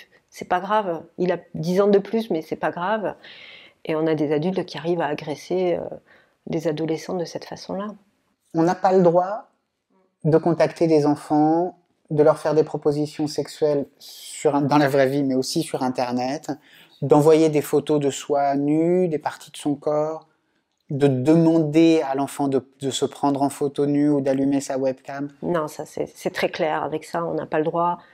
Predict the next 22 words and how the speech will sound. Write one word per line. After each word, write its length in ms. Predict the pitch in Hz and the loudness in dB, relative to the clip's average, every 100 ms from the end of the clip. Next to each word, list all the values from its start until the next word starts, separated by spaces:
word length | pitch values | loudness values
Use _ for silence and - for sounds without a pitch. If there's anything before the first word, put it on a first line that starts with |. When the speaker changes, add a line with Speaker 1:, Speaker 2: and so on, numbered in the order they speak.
| _ | _
Speaker 1:
de 60 | 175 | -4
rentrer 320 | 180 185 - | -2 -2 0
en 100 | 180 | -2
contact 480 | 180 175 175 185 - - | 0 -2 -2 -4 -4 -4
avec 280 | 175 175 190 | -2 -2 -2
un 60 | |
mineur 440 | 175 180 180 190 175 | -2 0 0 0 0
de 80 | |
moins 200 | 170 175 | 0 0
de 60 | 180 | 0
quinze 320 | 175 175 170 | -2 -2 0
ans, 300 | 175 180 202 - - - _ - | 0 -2 -4 -10 -20 -20 _ -2
avec 360 | 165 180 180 | 0 0 -4
tout 100 | - | -6
ce 100 | 214 | -6
qui 280 | - - 202 | -4 2 4
est 80 | 196 | 4
en 180 | 175 165 | 0 -2
rapport, 460 | 170 170 185 180 | -2 -2 -2 0
en 160 | 165 165 | -2 -4
connotation 600 | - 190 180 180 170 190 | -2 -2 0 -2 -2 -6
sexuelle. 520 | 185 175 - - - | -4 -6 -4 -6 -6